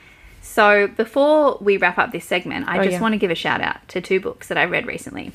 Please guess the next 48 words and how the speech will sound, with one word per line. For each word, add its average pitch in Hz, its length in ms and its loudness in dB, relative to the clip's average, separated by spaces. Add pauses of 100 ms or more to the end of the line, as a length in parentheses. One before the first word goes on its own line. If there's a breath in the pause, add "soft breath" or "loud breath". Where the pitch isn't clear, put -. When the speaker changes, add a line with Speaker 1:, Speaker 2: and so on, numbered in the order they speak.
(100)
Speaker 2:
Go 233 220 4
on 185 120 2
then. 156 240 -4
Speaker 1:
Okay. 247 240 0 (1000)
And 247 140 2
one 240 120 4
of 240 80 2
them 226 160 4
is, 190 180 0
as 190 180 2
I 185 60 0
mentioned 175 320 -6
before, 185 340 -4
The 190 100 -6
Seven 190 260 -6
Husbands 165 440 -6
of - 120 -6
Evelyn 175 400 -6
Hugo. - 320 -6 (100)
Speaker 2:
Mm-hmm. 185 300 -6
Speaker 1:
Now, 214 160 2
we 247 160 2
are 220 80 2
constantly, - 1080 -6 (240 loud breath)
by 180 160 2
Taylor 160 320 -6
Jenkins - 460 -12
Reid, - 180 -14
by - 140 -14
the - 80 -10
way, - 200 -10 (440 loud breath)
we 214 140 2
are 185 60 0
constantly 311 840 2
Speaker 2:
Of 330 60 4
Daisy 196 260 4
Jones 180 240 0
and 175 100 -4
the 170 60 -4
Six - 260 -10
fame. 101 340 -8
Speaker 1:
Yes. - 360 -8 (100)
<clears throat> 262 260 -6
We 226 340 0
are 196 80 0
constantly, 294 500 -2
constantly, 247 440 0
constantly 208 1160 -2